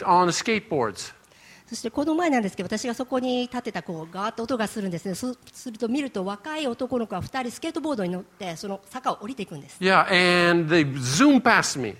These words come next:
Speaker 2: もうスッと通り過ぎたんです。
Speaker 1: And a car was coming this way.
Speaker 2: で、車がこっちから来たんですけど。
Speaker 1: And very skillfully they moved around the car.
Speaker 2: もう上手にその車を避けて。
Speaker 1: Yeah, and I thought,「かっこいい。」
Speaker 2: あ、かっこいいなって思いました。
Speaker 1: Wow.
Speaker 2: なんてかっこいいんだ。
Speaker 1: So dangerous.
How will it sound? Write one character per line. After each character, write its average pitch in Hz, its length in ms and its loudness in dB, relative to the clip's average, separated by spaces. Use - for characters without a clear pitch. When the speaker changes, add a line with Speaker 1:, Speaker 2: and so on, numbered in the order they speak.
Speaker 2:
も 208 160 -6
う 170 40 -6
ス - 580 -6
ッ - 20 -4
と - 100 -12
通 185 120 0
り 160 60 -2
過 - 80 -12
ぎ 156 80 -14
た 139 60 -16
ん - 20 -16
で 180 80 4
す。 185 40 8
Speaker 1:
And 190 120 6
a 185 40 4
car 254 320 10
was 208 160 6
coming 233 280 4
this 240 240 2
way. 120 240 4
Speaker 2:
で、 214 180 -4
車 226 340 -6
が 202 100 -6
こ 208 60 -12
っ - 20 -10
ち - 80 -14
か 202 80 -10
ら 180 80 -10
来 - 80 -18
た 175 140 -8
ん 156 40 -8
で 156 60 -10
す 190 80 4
け 202 60 8
ど。 - 20 8
Speaker 1:
And 190 100 4
very 302 200 10
skillfully 254 680 6
they 185 140 8
moved 220 280 4
around 233 360 6
the - 80 -2
car. 190 360 4
Speaker 2:
も - 20 -12
う 220 40 -12
上 269 240 -6
手 302 120 -6
に 277 80 0
そ 247 120 -6
の 233 120 -4
車 226 240 -4
を 202 40 -4
避 214 100 -6
け 196 100 -10
て。 165 280 -8
Speaker 1:
Yeah, 190 180 6
and 202 440 6
I 220 200 6
thought, 202 280 6
「か 180 200 4
っ - 80 0
こ 240 180 2
い 359 600 2
い。」 - 20 2
Speaker 2:
あ、 320 80 0
か 151 180 -4
っ 147 120 -6
こ 233 100 2
い 254 80 2
い 240 40 2
な 233 280 2
っ 240 60 -4
て 226 100 -4
思 214 140 -2
い 208 60 -2
ま 202 100 4
し - 20 6
た。 277 60 8
Speaker 1:
Wow. 339 640 8
Speaker 2:
な 247 260 -2
ん 302 80 -2
て 247 140 -8
か 226 100 -8
っ 220 40 -12
こ 226 100 -8
い 214 40 -6
い 208 40 -6
ん 202 40 -6
だ。 180 220 -10
Speaker 1:
So 254 220 2
dangerous. 277 800 2